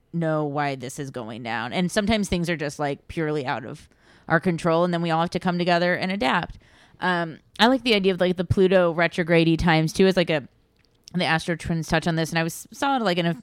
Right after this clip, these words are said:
a few varied other articles, and I think Pluto is a lot about, like, I mean, the shadow side also kind of relating to the mystical sides of you, or, like, those, like, deeper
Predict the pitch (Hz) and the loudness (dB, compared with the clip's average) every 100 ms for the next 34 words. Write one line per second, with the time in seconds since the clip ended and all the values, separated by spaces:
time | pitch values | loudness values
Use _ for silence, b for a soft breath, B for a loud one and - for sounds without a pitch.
0 | - 170 165 170 165 165 160 139 156 139 | -2 0 0 0 2 2 2 0 0 0
1 | 147 151 151 151 156 160 - 202 180 160 | -2 -2 -4 -2 -4 -4 2 4 6 4
2 | 160 B B B - 175 165 160 160 - | 2 B B B 0 2 4 2 2 -2
3 | b b 214 226 202 160 _ 185 - 196 | b b 0 2 2 -4 _ -2 0 2
4 | 196 208 196 165 160 - 185 156 _ - | 4 4 2 2 0 0 -4 -4 _ -4
5 | 190 180 180 175 175 175 175 185 180 175 | -2 0 2 2 2 0 -2 0 2 2
6 | 151 - _ - _ _ 170 208 190 269 | -2 -8 _ -20 _ _ -2 0 4 2
7 | - 202 175 - 160 160 160 165 160 160 | 0 -4 -4 0 0 0 0 0 2 2
8 | 165 165 185 180 175 170 170 - _ - | 2 0 0 0 2 2 0 -8 _ -20
9 | 156 202 202 208 202 185 | -4 -2 2 4 4 2